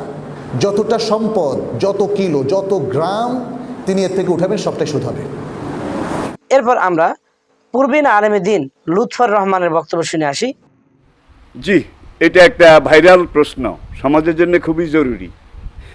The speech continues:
Speaker 3: জমি আপনি বন্ধক নিতে পারেন, এক বছরের জন্যে এত টাকা, দশ বছরের জন্যে এত টাকা, বিশ বছরের জন্যে এত টাকা, এইভাবে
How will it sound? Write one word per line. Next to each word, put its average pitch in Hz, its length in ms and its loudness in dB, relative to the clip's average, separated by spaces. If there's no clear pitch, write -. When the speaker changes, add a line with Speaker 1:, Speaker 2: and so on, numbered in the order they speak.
Speaker 3:
জমি 190 240 6
আপনি 180 140 2
বন্ধক 180 340 6
নিতে 165 220 2
পারেন, 107 200 2
এক 156 140 6
বছরের 196 360 6
জন্যে 196 220 4
এত 156 100 4
টাকা, 98 200 -2
দশ 165 120 8
বছরের 196 400 6
জন্যে 196 240 4
এত 165 100 2
টাকা, 104 220 -2
বিশ 185 140 0
বছরের 202 380 6
জন্যে 208 240 6
এত - 80 4
টাকা, 120 200 0
এইভাবে 226 260 8